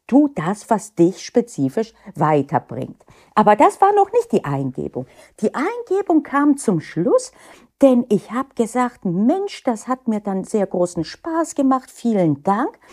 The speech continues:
Und da sagt der Trainer zu mir, der wirklich fit ist, da sagt er, „Jo, wir sehen uns dann vielleicht, äh, halt in der normalen Kali-Stunde, wenn dir das gefällt, dass du das dann erlernst, auch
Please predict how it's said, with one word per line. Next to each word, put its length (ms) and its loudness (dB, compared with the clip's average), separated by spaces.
Und 220 4
da 100 6
sagt 380 2
der 160 2
Trainer 540 2
zu 200 -6
mir, 440 2
der 260 -2
wirklich 560 2
fit 400 0
ist, 480 0
da 180 2
sagt 520 -4
er, 100 0
„Jo, 280 0
wir 240 8
sehen 480 2
uns 280 2
dann 280 2
vielleicht, 880 -2
äh, 180 4
halt 500 2
in 240 4
der 140 4
normalen 600 2
Kali-Stunde, 920 0
wenn 160 2
dir 120 2
das 220 -2
gefällt, 520 2
dass 140 -6
du 100 -8
das 260 -4
dann 220 0
erlernst, 640 -2
auch 260 2